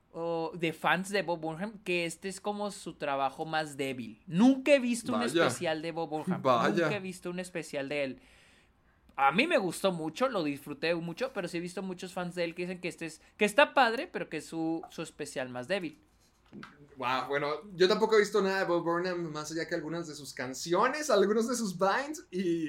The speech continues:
Speaker 2: lo
Speaker 1: No,
Speaker 2: que
Speaker 1: yo
Speaker 2: hizo.
Speaker 1: nada.
Speaker 2: Nada.
Speaker 1: Nada había visto de él, más que Eighth Grade.
Speaker 2: Y Promising
Speaker 1: Y,
Speaker 2: Young
Speaker 1: eh, y
Speaker 2: Woman.
Speaker 1: él en, y él en Promising Young Woman, nada más.
Speaker 2: Sí, ah, ah, a, a mí se me hizo muy bueno. Yo no conozco los demás de Bo Burnham, pero este se me hizo muy especial.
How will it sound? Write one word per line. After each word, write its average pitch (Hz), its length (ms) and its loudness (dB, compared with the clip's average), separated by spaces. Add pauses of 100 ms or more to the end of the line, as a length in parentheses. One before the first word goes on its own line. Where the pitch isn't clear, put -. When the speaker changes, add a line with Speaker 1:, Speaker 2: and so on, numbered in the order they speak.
Speaker 2:
lo 143 140 -2
Speaker 1:
No, - 80 -4
Speaker 2:
que 147 80 -6
Speaker 1:
yo 190 140 2
Speaker 2:
hizo. 170 120 2
Speaker 1:
nada. 165 500 0
Speaker 2:
Nada. 185 540 4
Speaker 1:
Nada 160 320 2
había 151 160 -2
visto 143 320 -8
de 135 120 -4
él, 127 80 -10
más 160 220 4
que 165 100 2
Eighth 160 260 4
Grade. 147 380 -6
Speaker 2:
Y 160 280 6
Promising 151 420 6
Speaker 1:
Y, - 40 6
Speaker 2:
Young 156 100 6
Speaker 1:
eh, - 20 4
y 156 40 4
Speaker 2:
Woman. 165 220 6
Speaker 1:
él 175 80 4
en, 196 280 4
y 185 140 -2
él 170 200 2
en 185 160 -2
Promising 175 440 -2
Young 147 200 -4
Woman, 135 320 -10 (220)
nada 135 300 -4
más. 127 220 -10
Speaker 2:
Sí, 220 600 -2
ah, - 320 -2 (300)
ah, 185 200 -2 (520)
a, 151 300 -2
a - 20 2
mí 175 180 2
se 214 140 0
me 208 80 0
hizo 208 160 -4
muy 196 140 -2
bueno. 196 380 -2
Yo 175 140 2
no 185 140 0
conozco 196 260 -2
los 190 100 0
demás 151 200 -4
de 170 80 0
Bo 160 260 -2
Burnham, 165 340 0
pero 156 140 0
este 131 160 -6
se 165 100 -6
me 147 120 -8
hizo 147 160 -10
muy 147 180 -8
especial. 147 500 -6